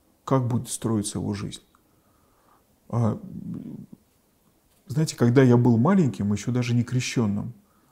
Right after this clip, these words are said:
и мой отец был не крещённым, я, э, услышав или прочитав, может быть, что-то у Дюма, где все герои постоянно, а, призывают демоническую силу, в любой ситуации р-, так ругаются, да,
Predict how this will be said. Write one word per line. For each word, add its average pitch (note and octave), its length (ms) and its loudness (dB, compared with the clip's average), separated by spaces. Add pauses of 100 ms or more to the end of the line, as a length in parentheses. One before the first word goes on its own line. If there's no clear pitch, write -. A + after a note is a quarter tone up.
(160)
и A#2 60 -2
мой C3 180 4
отец A#2+ 200 -2
был G2+ 160 -4
не G2 100 -4
крещённым, A2 600 -8 (600)
я, C#3+ 400 4
э, B2+ 420 -2 (1400)
услышав C#3+ 760 2 (880)
или C3+ 180 8
прочитав, C3 600 0
может G#2+ 240 -2
быть, - 260 -10
что-то A2+ 340 -4
у A2 120 0
Дюма, C#3 440 0 (440)
где A2 200 2
все A2+ 220 0
герои A2 340 2
постоянно, G2 800 -2 (460)
а, G2+ 160 -2
призывают G#2+ 500 0
демоническую G#2 640 0
силу, G2 400 -6
в F#2 140 -6
любой A#2+ 280 2
ситуации G2+ 600 -8
р-, G#2 160 -10
так - 180 -10
ругаются, G2+ 580 -6
да, B2 200 -6